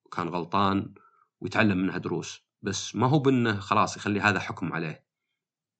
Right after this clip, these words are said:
أو حتى حكم بشكل آخر، اللي أنا ال-، الأصدقاء أصلًا خونة، وذا وال-، ال-، ال-، الحريم مثلًا ما لهم أمان ولا مهبل ولا من ذا الكلام اللي الواحد يعني يقول يلعب على نفسه. يعني لا، يعني أنت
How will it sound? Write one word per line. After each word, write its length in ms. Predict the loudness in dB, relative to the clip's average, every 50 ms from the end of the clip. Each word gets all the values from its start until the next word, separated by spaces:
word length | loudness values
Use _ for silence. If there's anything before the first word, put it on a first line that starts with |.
| _ _ _ _ _ 0 2
أو 60 | 4
حتى 320 | 6 8 6 6 4 -2 -4
حكم 260 | -4 -2 -2 -2 -4
بشكل 280 | -4 -4 -8 -2 2 4
آخر، 240 | 4 4 4 0
اللي 120 | -4 -2 -2
أنا 420 | -2 0 0 0 2 2 2 2
ال-، 300 | 0 0 -2 -2 -4 -8 -10 _ _ _ -20 -20 -20 _ _ _ _ -2
الأصدقاء 560 | 0 2 2 2 0 0 4 6 6 6 6
أصلًا 380 | 4 0 -4 -4 -4 -4 -4 -4
خونة، 460 | -4 -2 0 0 0 0 -2 -4 -6 -6
وذا 160 | -6 -6 -6
وال-، 280 | -8 -8 -6 -6 -6
ال-، 240 | -6 -6 -6 -8 -8 -10
ال-، 380 | -10 -10 -10 -10 -12 -14 -16 _ _ _ _ _ _ _ _ -14 -10
الحريم 840 | -8 -6 -6 -6 -8 -8 -8 -4 0 2 4 6 6 4 4 2 0
مثلًا 300 | -2 -4 -6 -6 -4 -4
ما 380 | -4 -4 -2 2 4 6 6 6
لهم 220 | 6 4 2 0
أمان 380 | 0 0 0 0 0 0 -2 -4
ولا 240 | -4 -6 -6 -6 -6
مهبل 440 | -4 -2 -2 -2 -2 -4 -6 -6 -4
ولا 140 | -4 -4
من 80 | -4 -4
ذا 80 | -4 -4
الكلام 300 | -4 -4 -2 -2 -2 -2
اللي 100 | -2 -4
الواحد 280 | -4 -4 -4 -6 -6 -6
يعني 160 | -6 -4 -2
يقول 160 | 0 0 0 0
يلعب 160 | 0 -2 -2
على 160 | -4 -4 -4
نفسه. 200 | -6 -8 -10 -14 _ _ _
يعني 300 | -12 -8 -6 -4 -2 0
لا، 240 | 2 0 0 0 -4 -16
يعني 500 | -14 -10 -8 -6 -4 -4 -4 -4 -8 -10 _ _ _ -20 _ _ _ _ 0 2
أنت 280 | 2 2 2 0 -4